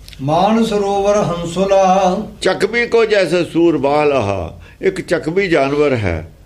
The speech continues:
Speaker 2: ਇੱਕ ਚਕੋਰ ਜਾਨਵਰ ਹੈ, ਉਹ ਚੰਦ ਦੇ ਨਾਲ ਦੇਖਦੀ ਰਹਿੰਦੀ ਹੈ, ਚੰਦਰਮੇ ਨੂੰ, ਚਾਨਣੇ ਨੂੰ।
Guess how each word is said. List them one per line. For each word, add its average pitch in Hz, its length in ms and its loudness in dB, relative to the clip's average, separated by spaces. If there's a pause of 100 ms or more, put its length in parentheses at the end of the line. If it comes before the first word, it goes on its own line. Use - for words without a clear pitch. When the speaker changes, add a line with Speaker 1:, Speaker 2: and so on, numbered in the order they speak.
(180)
Speaker 2:
ਇੱਕ 170 160 -2
ਚਕੋਰ 156 560 0
ਜਾਨਵਰ 151 500 2
ਹੈ, 156 140 2
ਉਹ 156 100 4
ਚੰਦ 127 440 -4
ਦੇ 143 120 4
ਨਾਲ 139 320 0 (1120)
ਦੇਖਦੀ 139 420 4
ਰਹਿੰਦੀ 151 360 2
ਹੈ, 143 60 4
ਚੰਦਰਮੇ 135 560 0
ਨੂੰ, 135 200 -4 (200)
ਚਾਨਣੇ 135 440 2
ਨੂੰ। 120 320 -4